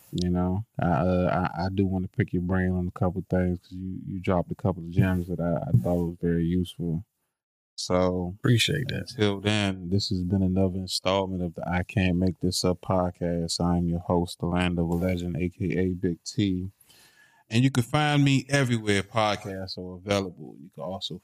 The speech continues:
Speaker 1: find me on YouTube, Twitter, Facebook, and Instagram. I can't, with a K, make this up podcast. Don't forget to follow, like, share, and subscribe.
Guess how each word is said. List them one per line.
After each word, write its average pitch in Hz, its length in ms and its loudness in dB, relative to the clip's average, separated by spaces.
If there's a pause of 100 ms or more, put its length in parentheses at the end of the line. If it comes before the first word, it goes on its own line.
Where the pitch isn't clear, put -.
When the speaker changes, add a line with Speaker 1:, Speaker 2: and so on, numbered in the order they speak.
Speaker 1:
find 95 300 -2
me 90 80 -4
on 87 140 -8
YouTube, 87 680 -4 (180)
Twitter, - 380 -2 (120)
Facebook, 95 640 -4
and 110 260 0
Instagram. 92 720 -2
I 101 180 0
can't, 110 440 -2 (400)
with - 200 -16
a 92 40 -16
K, 92 360 2 (260)
make 95 260 2
this - 220 -2
up 85 180 2
podcast. - 840 -6 (460)
Don't 139 120 6
forget 98 320 0
to 90 80 -4
follow, 87 400 2
like, 85 280 0
share, - 200 -2
and 82 160 -2
subscribe. 85 720 -2